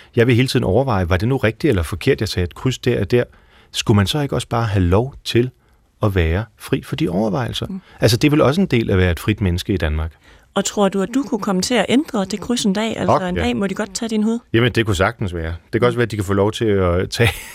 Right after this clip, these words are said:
Speaker 1: <laughs> tage noget af den. Til den tid er den forhåbentlig så fuldstændig, øh, rynket og,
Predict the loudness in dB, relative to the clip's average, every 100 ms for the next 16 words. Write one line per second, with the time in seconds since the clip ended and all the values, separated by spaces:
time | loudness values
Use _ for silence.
0 | -20 -4 -2 0 -2 0 2 4 2 0
1 | -4 -6 -10 -12 -2 2 2 4 2 2
2 | 2 4 4 4 2 4 2 2 0 0
3 | 0 0 0 -2 -2 -2 0 2 2 2
4 | 2 2 0 0